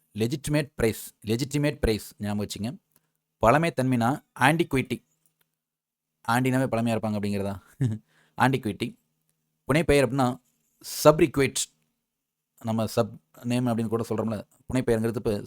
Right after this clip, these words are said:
சப்ரிக்வேட் அப்படின்னு வச்சிருக்காங்க. மின்ட் அப்படிங்கிறது நாணயச்சாலை. நாணயச்சாலைங்கிறது மின்ட். அகழிங்கிறது மோட்.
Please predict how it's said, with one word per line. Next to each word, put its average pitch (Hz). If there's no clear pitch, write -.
சப்ரிக்வேட் 127
அப்படின்னு 98
வச்சிருக்காங்க. 95
மின்ட் 165
அப்படிங்கிறது 131
நாணயச்சாலை. 123
நாணயச்சாலைங்கிறது 117
மின்ட். 110
அகழிங்கிறது 131
மோட். 131